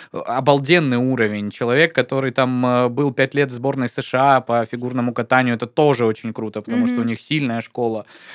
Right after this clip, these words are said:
Speaker 1: э, фигуристов, как бы там что, кто ни говорил, но мы постоянно там, да,
Speaker 2: Мгм.
Speaker 1: где-то соревнуемся с ними. И, и вот, да,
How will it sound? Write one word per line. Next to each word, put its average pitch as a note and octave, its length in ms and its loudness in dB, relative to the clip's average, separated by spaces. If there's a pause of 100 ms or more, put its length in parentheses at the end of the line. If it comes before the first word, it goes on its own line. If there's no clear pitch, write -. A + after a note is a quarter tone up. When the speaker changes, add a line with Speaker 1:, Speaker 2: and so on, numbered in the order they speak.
(140)
Speaker 1:
э, G#2+ 180 -2
фигуристов, A2+ 680 -4
как G#2 220 -4
бы G2+ 120 -6
там G2+ 200 -4
что, G2+ 260 -4
кто G#2+ 200 -6
ни G#2 100 -4
говорил, A2 320 0
но A#2+ 100 0
мы A#2+ 100 0
постоянно G#2+ 540 -2
там, G2+ 280 -4
да, A2 80 6
Speaker 2:
Мгм. A#2+ 100 2
Speaker 1:
где-то G#2 280 -4
соревнуемся G#2+ 640 -4
с - 100 -18
ними. G2+ 260 -8 (460)
И, F#2+ 100 -12 (600)
и - 40 2
вот, A#2+ 360 -4
да, A#2 300 -6